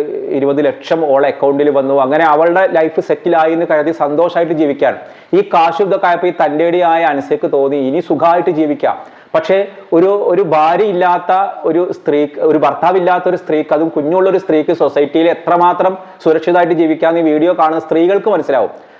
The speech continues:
ആ സമയത്താണ് അവളൊരു, ഒരു കോഴ്സിന് ചേർന്നത്, ഒരു മെഡിറ്റേഷൻ കോഴ്സിന് ചേർന്നത് പാലക്കാട്. അങ്ങനെ ആ ഒരു കോഴ്സിൽ നിന്നാണ് ഒരു യുവാവിനെ പരിചയപ്പെട്ടു, ഒരു മു-, ഒരു, ഒരു,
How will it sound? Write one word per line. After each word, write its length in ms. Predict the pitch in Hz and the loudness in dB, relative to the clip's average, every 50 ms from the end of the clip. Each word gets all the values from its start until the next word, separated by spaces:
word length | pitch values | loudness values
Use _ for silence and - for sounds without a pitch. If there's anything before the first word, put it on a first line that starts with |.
| - - - | -20 -6 -2
ആ 100 | 170 196 | 0 0
സമയത്താണ് 520 | 202 - 214 202 190 180 175 185 180 180 175 | 2 0 0 0 0 0 0 0 0 2 2
അവളൊരു, 280 | 165 165 170 170 170 | 2 2 2 2 2
ഒരു 200 | 170 170 165 165 | 2 2 0 0
കോഴ്സിന് 460 | 165 165 - 156 156 160 156 170 175 190 | 0 0 2 2 2 2 0 0 -2 0
ചേർന്നത്, 340 | 165 175 170 151 147 156 | 0 0 0 0 0 0
ഒരു 80 | 156 156 | 0 0
മെഡിറ്റേഷൻ 540 | 147 147 143 139 139 170 165 160 170 170 170 | 0 0 -2 -2 -2 -2 -2 -2 -2 -2 0
കോഴ്സിന് 300 | 165 170 165 - 175 180 | 0 0 0 0 -2 0
ചേർന്നത് 360 | 170 175 160 151 151 147 143 | 0 2 2 2 2 2 2
പാലക്കാട്. 480 | 147 139 131 127 127 - 131 123 113 104 - - - - - - - - - - | 2 2 0 0 0 0 0 0 0 -2 -4 -8 -14 -20 -20 -20 -20 -10 -6 -2
അങ്ങനെ 220 | 135 147 170 180 | 0 0 2 2
ആ 220 | 190 196 185 175 185 | 2 2 2 2 2
ഒരു 140 | 208 214 220 | 2 2 0
കോഴ്സിൽ 380 | 214 - 170 160 160 156 165 | 0 0 0 0 0 0 -2
നിന്നാണ് 260 | 156 160 165 160 160 | -2 0 0 0 0
ഒരു 140 | 156 151 147 | 0 0 0
യുവാവിനെ 420 | 156 147 139 139 139 139 147 147 156 151 | 0 0 0 0 0 2 0 0 0 0
പരിചയപ്പെട്ടു, 540 | 139 127 117 113 139 147 143 143 131 - 131 | -2 -2 0 0 0 0 0 0 -2 -2 -2
ഒരു 100 | 127 131 | -2 -2
മു-, 160 | 127 135 147 - | -2 -4 -2 0
ഒരു, 240 | 139 139 143 143 - | 0 2 2 2 2
ഒരു, 340 | 143 131 135 139 139 139 | 2 2 2 2 0 -2